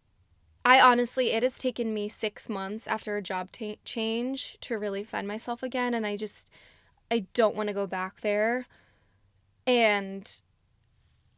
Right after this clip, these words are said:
I, I just, I can't put value in, in my job, my title, my accomplishments anymore. And I know that's really hard, but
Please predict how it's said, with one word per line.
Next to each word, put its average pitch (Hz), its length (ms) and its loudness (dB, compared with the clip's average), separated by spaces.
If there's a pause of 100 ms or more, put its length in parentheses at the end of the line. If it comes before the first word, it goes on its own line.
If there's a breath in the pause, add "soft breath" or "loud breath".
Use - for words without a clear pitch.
(140)
I, 208 600 4
I 226 100 2
just, 208 320 -6
I 220 80 -2
can't - 360 -6
put 220 140 -6
value 190 640 -4 (140)
in, 190 460 -6 (1400)
in 240 240 6
my 208 240 2
job, 190 400 4
my 202 140 -8
title, 196 520 -2
my 190 160 -6
accomplishments 190 680 -10
anymore. 185 540 -10 (460 soft breath)
And 196 680 -2
I 226 80 2
know 226 120 2
that's 226 220 2
really 214 180 -2
hard, 202 540 -4 (1500)
but 208 560 2